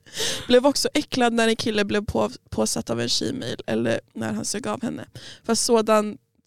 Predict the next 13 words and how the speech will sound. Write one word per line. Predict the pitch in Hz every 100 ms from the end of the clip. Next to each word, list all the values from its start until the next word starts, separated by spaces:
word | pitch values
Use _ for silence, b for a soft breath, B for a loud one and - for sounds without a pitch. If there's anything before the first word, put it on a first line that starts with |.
| - - _ _ _ _ _
kunde | - 220 214
jag | -
inte | - 220
runka | - 240 -
till. | - - _
Ja. | 160 - _ _ _ _ _ _ - -
Samma | - 285 262 247
äcklighetskänsla | 254 226 - 220 220 - 220 -
när | 214
man | 208
kommit | - 214 185 208
skapades | - 196 - - -
igen. | - - -